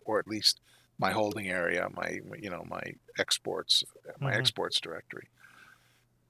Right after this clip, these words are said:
Speaker 1: And, um, I liked every aspect of that. So with not shooting, and I've been doing a lot of online education related to my work,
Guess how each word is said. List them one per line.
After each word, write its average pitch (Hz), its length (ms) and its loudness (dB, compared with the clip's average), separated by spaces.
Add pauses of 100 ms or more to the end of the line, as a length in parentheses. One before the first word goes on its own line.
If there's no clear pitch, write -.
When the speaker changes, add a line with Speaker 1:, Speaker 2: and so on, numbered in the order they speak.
Speaker 1:
And, 107 580 2
um, 104 380 6 (960)
I 131 40 10
liked 131 280 10
every 127 220 8
aspect - 440 10
of 98 60 -4
that. 87 220 2
So 104 580 6 (580)
with 139 320 6
not 117 260 4
shooting, 123 640 4 (340)
and 101 160 0
I've 95 140 0
been 113 140 -2
doing 139 200 6
a 117 40 4
lot 113 180 10
of 104 80 4
online 104 380 6
education 101 580 0
related 98 360 2
to - 80 -6
my 92 100 2
work, 98 380 2